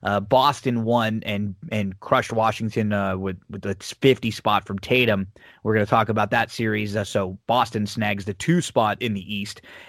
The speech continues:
and, uh, there's one more play-in game left.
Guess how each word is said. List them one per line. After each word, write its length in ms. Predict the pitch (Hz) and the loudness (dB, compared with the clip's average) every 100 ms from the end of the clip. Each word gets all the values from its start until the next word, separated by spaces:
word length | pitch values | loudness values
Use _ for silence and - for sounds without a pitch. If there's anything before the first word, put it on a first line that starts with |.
| - | -2
and, 460 | 110 107 104 104 101 | 2 4 2 2 2
uh, 240 | 101 95 | 2 0
there's 300 | 95 113 107 | 2 2 2
one 380 | 104 120 147 143 | 4 8 8 8
more 240 | 143 143 131 | 8 6 4
play-in 460 | 139 131 127 123 | 0 2 2 2
game 220 | 117 127 | 4 2
left. 360 | 120 120 123 | 2 0 0